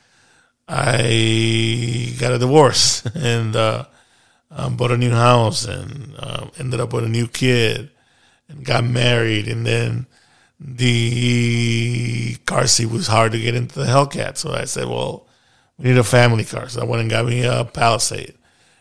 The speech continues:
And then the Hellcat was just sitting there because we were using this, this, this Palisade, which, by the way, if, if you're looking for an S U V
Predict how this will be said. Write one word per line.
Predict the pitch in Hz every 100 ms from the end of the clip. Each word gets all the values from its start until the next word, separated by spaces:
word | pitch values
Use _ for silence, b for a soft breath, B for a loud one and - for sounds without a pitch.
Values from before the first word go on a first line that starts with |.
| b
And | - 123 117
then | 117 113 113 113 120 123 - b b b b b
the | - -
Hellcat | 113 113 - 123
was | 131
just | 139 139
sitting | - 131 120
there | 107 110
because | 110 110 -
we | 117
were | 104
using | 110 92 120
this, | 117 120 -
this, | - 135 127 127 -
this | 123 127 - -
Palisade, | - 117 131 - 87 87
which, | 110 -
by | -
the | 120
way, | 117 110 135 b b b b b b
if, | 170 120
if | - 135
you're | 120
looking | 117 117
for | -
an | 147
S | 110
U | 113
V | 110 117 110 110